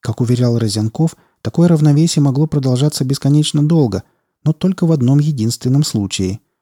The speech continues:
если Потап постоянно будет находиться под воздействием лекарства и квантовой терапии, нового слова в науке.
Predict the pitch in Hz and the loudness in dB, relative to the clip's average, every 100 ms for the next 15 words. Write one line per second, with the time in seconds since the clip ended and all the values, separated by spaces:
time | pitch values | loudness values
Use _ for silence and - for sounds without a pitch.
0 | _ _ - 107 110 - 98 147 180 - | _ _ -8 -6 -6 -8 -4 -2 -2 -4
1 | _ - - 90 107 160 165 147 143 139 | _ -10 -6 -2 0 2 2 0 -2 -4
2 | 127 127 135 - 135 107 104 98 107 135 | -4 -2 -2 -4 -6 -4 -4 -2 -4 -4
3 | - 107 95 - 127 156 - 151 - 147 | -2 -2 -2 -2 -4 -4 -6 -8 -8 -10
4 | - 110 107 104 107 113 131 135 101 85 | -6 -4 -2 -2 -4 -2 -4 -2 -4 -6
5 | - _ _ _ _ 113 120 107 95 - | -8 _ _ _ _ -2 0 -2 -4 -4
6 | 120 120 107 117 101 90 - | -2 -2 0 0 -2 -6 -14